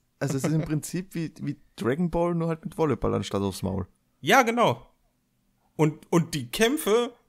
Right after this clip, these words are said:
Speaker 2: also die, die, die Spiele, die wichtigen
Speaker 1: Die
Speaker 2: Spiele in
Speaker 1: Matches.
Speaker 2: irgendwelchen Meisterschaften oder so, die sind auch ultra intens und die sind wirklich spannend.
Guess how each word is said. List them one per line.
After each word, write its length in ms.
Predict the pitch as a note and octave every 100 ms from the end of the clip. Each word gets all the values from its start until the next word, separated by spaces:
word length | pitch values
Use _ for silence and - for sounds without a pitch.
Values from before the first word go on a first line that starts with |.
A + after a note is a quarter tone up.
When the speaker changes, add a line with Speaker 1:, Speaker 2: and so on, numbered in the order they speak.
| _ -
Speaker 2:
also 200 | B2 A#2+
die, 340 | A2 A#2+ A#2+
die, 160 | A#2 A#2+
die 160 | B2
Spiele, 640 | B2 - D#3 F3+ C3 B3+ - _
die 140 | A2 A2
wichtigen 300 | D#3 C3+ B2
Speaker 1:
Die 60 |
Speaker 2:
Spiele 200 | G#2 -
in 60 | -
Speaker 1:
Matches. 80 | A#2
Speaker 2:
irgendwelchen 280 | - A#2 B2
Meisterschaften 640 | A2+ C3 C#3 A#2 A2 - A2
oder 180 | A2+
so, 180 | A2+ D#3 - - - - -
die 60 | A#2
sind 180 | E3+ G3
auch 220 | F#3 -
ultra 320 | A3 A#3 A3
intens 420 | G#3 F3 A3+ G#3
und 80 | C3
die 60 | C#3+
sind 260 | E3 C#3
wirklich 380 | F#3 G3+ A#3 A#3
spannend. 500 | - G3 E3+ G#2+ -